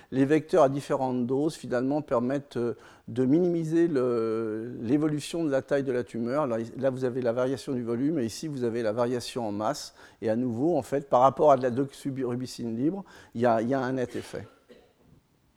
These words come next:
Alors maintenant, je voudrais, euh, passer à un autre exemple, dans lequel, là, ce que je vous ai montré, c'est un exemple dans lequel des portes, finalement, on, on les rend solubles.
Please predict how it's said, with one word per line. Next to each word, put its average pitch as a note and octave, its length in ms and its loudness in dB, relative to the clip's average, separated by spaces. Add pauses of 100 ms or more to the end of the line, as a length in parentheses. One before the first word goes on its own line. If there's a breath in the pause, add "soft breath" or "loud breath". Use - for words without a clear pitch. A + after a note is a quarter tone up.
(960 soft breath)
Alors E3 200 6
maintenant, G#3 320 6
je B3 100 2
voudrais, E3+ 380 12
euh, D3 160 8
passer F3+ 320 6
à A3+ 100 6
un E3+ 140 6
autre A#3 180 2
exemple, F3 460 2 (800 soft breath)
dans E3 160 12
lequel, F3+ 720 8
là, G#3 200 8
ce G#3 100 -8
que F#3 140 0
je D#3+ 80 -2
vous F3 120 -4
ai F#3 40 0
montré, F3+ 300 2
c'est E3+ 120 0
un D#3+ 100 2
exemple G#3+ 300 2
dans F3+ 120 4
lequel F3 460 2
des D3 120 6
portes, C4 320 10
finalement, F3 720 2
on, D3 160 0
on E3 80 2
les E3+ 100 4
rend F#3 180 4
solubles. C#3+ 400 -2